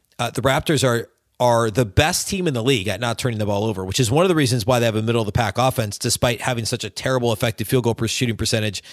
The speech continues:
and terrible three-point shooting percentage, because they don't turn it over and they draw fouls. They did draw fouls in this game at a pretty, uh,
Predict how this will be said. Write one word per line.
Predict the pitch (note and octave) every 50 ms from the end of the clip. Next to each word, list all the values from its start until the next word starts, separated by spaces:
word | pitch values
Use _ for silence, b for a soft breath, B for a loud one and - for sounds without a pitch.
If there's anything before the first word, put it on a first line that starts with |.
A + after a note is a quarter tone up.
| B B B B B
and | C#3 B2
terrible | - C#3+ C#3+ C3 A#2 G#2
three-point | - C#3+ D3+ C#3+ - C#3 A#2+ G#2
shooting | - B2+ A2 G2+
percentage, | - G#2+ - A#2 A2 G#2+ - -
because | D#3 C3+ - D#3+ C3+
they | D3+ D#3+
don't | D#3 E3 E3+ -
turn | - - F3+ F3+
it | F3
over | D#3 B2+ A#2 A2+ B2+ C3
and | A2 B2+ B2+
they | B2
draw | A#2 B2 B2 A2+
fouls. | G#2 - D#3+ F3 A#2 - - - - B B B B B B
They | C3 C3+
did | B2+ - D#3 F3+ D#3
draw | F#3 F#3+ F#3 E3
fouls | - F3 D3+ C3 A2 A#2+
in | A#2+
this | G#2+ G2 -
game | - A#2 A2+ A#2+
at | B2+ A#2+
a | -
pretty, | - - C3 B2 B2 A2 A2 - _ _ _ _ _ _ _ _ _ -
uh, | A#2 A#2 A2+